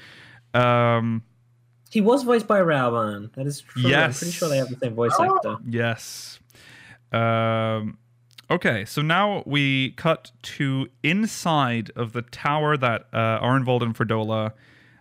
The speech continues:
Speaker 1: uh, is, is investigating. Disgusting.
Speaker 2: Oh,
Speaker 1: Absolutely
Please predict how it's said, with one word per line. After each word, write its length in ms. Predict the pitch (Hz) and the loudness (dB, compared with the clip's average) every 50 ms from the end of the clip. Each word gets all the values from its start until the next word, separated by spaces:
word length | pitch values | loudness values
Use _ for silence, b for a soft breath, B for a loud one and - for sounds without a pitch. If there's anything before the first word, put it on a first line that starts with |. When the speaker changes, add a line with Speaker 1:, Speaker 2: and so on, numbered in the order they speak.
| b _ | b _
Speaker 1:
uh, 400 | - 110 110 107 107 110 107 107 107 | -2 0 0 2 0 0 -2 -2 -4
is, 200 | 107 - - - - | -6 -10 -14 -8 -2
is 340 | 123 123 123 117 - 123 - | 0 0 0 0 -2 -2 -2
investigating. 800 | 139 123 123 131 127 - - 107 107 98 95 95 87 - 120 - b b b b b b b b b b b b b b b _ _ - | 0 2 2 0 0 -2 -4 -4 -4 -6 -6 -8 -12 -14 -16 -18 b b b b b b b b b b b b b b b _ _ -4
Disgusting. 880 | 117 135 156 - - - - - 175 180 175 - - - - 95 87 - - _ _ _ _ _ _ _ _ _ _ _ _ _ _ _ _ _ _ _ _ _ _ _ _ _ - | 0 0 0 0 -2 -6 -4 -2 -2 -2 -2 -4 -8 -8 -8 -8 -8 -12 -20 _ _ _ _ _ _ _ _ _ _ _ _ _ _ _ _ _ _ _ _ _ _ _ _ _ -2
Speaker 2:
Oh, 40 | 135 | 0
Speaker 1:
Absolutely 600 | 170 196 175 156 143 - - 190 180 165 160 | 0 0 0 -2 -4 -2 0 0 0 2 4